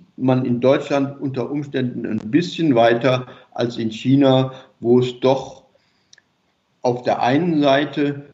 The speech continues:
noch sehr viel, ja, Produktion gibt, die fast nur auf Menschenkraft setzt.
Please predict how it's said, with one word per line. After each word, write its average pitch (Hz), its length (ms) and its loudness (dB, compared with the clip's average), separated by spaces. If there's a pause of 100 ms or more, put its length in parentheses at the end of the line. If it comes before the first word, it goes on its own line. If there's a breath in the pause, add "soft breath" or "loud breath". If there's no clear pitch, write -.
(160)
noch 123 280 -2
sehr 143 460 0
viel, 139 580 2 (600)
ja, 110 200 -2
Produktion 147 1300 2
gibt, 185 500 -2
die 127 520 0 (100)
fast 143 380 -4
nur 151 200 4
auf 120 160 0
Menschenkraft 165 800 -2
setzt. - 540 -4